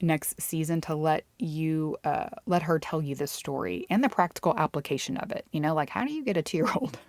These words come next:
<laughs> to take all the, all of these things? Um, so be looking for that.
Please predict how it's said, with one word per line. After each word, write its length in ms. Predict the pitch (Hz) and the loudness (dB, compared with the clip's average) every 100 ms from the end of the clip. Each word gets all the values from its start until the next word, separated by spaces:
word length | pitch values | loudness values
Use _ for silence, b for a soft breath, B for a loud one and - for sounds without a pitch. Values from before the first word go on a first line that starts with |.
| 190 | -14
<laughs> 240 | - - - | -12 -14 0
to 100 | 202 | 4
take 260 | 190 185 | 8 10
all 140 | 165 156 | 8 6
the, 160 | 151 - - | 2 2 8
all 180 | 165 | 8
of 80 | 160 | 8
these 200 | 143 147 | 4 -2
things? 400 | - - - - - B B B B | -4 -4 -4 -6 -12 B B B B
Um, 200 | 180 180 | 4 6
so 320 | 175 - 185 180 | 4 4 6 6
be 280 | 170 196 | 4 6
looking 280 | 196 180 170 | 6 4 2
for 140 | 151 147 | 0 0
that. 320 | 135 - | 0 -4